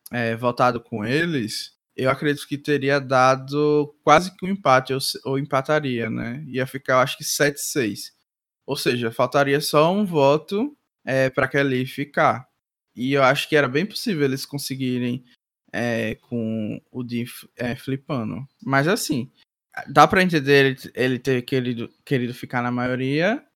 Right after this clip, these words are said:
porém eu não acho nem um pouco coerente ele não ter avisado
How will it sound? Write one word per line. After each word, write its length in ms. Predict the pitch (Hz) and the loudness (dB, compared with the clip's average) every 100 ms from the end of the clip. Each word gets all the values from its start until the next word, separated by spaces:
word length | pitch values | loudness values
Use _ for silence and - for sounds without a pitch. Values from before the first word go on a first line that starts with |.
| _ _ _ _ _ | _ _ _ _ _
porém 400 | - 160 160 165 | 4 8 8 6
eu 80 | 180 | 0
não 520 | 170 160 185 220 330 - _ _ _ - | 0 2 2 0 -2 -8 _ _ _ 2
acho 460 | 143 147 156 180 | 8 8 6 -2
nem 220 | 156 156 190 | -2 -2 -2
um 60 | |
pouco 800 | 240 165 156 156 151 135 123 135 _ | 0 0 0 0 -2 -2 -4 -8 _
coerente 500 | - 143 139 139 147 | 4 6 4 0 -2
ele 80 | 143 | -2
não 180 | 160 208 | -2 -2
ter 580 | 208 156 165 175 160 - | 0 0 2 -2 -6 -8
avisado 920 | - 156 127 123 113 120 143 147 143 | -6 -6 -4 -2 0 0 -2 -4 -4